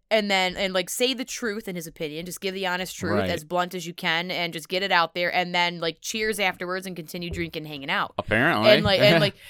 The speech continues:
Speaker 1: and I was like, "You know what? It's, there might be some truth to that." Like,
Speaker 2: Yeah.
Speaker 1: with Americans, like,
Speaker 2: Maybe.
Speaker 1: you know, like, but I don't, I don't know, because, like, some people, like, I've gotten into it with friends, and then, like,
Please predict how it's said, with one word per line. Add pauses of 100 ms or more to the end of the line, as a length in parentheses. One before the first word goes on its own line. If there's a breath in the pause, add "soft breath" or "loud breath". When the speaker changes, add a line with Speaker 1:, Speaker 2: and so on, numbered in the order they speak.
Speaker 1:
and
I
was
like,
"You
know
what?
It's, (300)
there
might
be
some
truth
to
that."
Like, (340 soft breath)
Speaker 2:
Yeah.
Speaker 1:
with
Americans,
like,
Speaker 2:
Maybe.
Speaker 1:
you
know,
like,
but
I
don't,
I
don't
know,
because,
like,
some
people,
like, (360)
I've
gotten
into
it
with
friends,
and
then,
like,